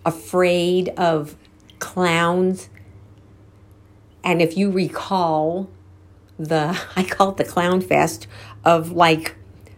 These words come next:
twenty ten, because it seemed to be people were seeing these clowns all over the place and in random areas and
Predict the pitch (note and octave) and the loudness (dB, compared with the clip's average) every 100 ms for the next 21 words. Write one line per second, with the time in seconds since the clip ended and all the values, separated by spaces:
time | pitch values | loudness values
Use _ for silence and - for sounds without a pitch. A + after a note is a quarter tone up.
0 | - - - - - G3+ G3+ D3+ - F#3+ | -20 -20 -20 -12 -2 2 2 2 0 0
1 | E3+ C#3 E3 E3 D#3+ D#3 D#3+ D#3+ F#3+ F3+ | 0 0 0 0 2 6 4 4 0 4
2 | F#3 D#3 D#3 D#3 D#3 D3+ - D#3+ E3 D#3+ | 4 4 4 4 4 0 0 -2 0 0
3 | D3 C3+ E3 D#3 D#3 C#3+ C3+ - - F3 | -2 -2 0 0 0 0 -4 -6 -6 -2
4 | F3 E3 D#3+ D#3+ D#3+ D#3 D3+ D#3+ D3+ E3 | 0 2 2 2 2 2 0 0 0 0
5 | D3+ - D#3 D#3 D3+ D3+ D#3+ D3 - - | -2 0 2 4 2 -2 -4 -6 -8 -6
6 | F3 D#3 D3 D3+ E3+ E3 E3 D#3+ D3+ D3 | -2 -2 0 2 2 4 2 2 0 4
7 | D#3+ D3 D3 C#3+ C#3+ C#3 C#3+ B2+ - | 4 6 4 2 0 -2 -4 -6 -10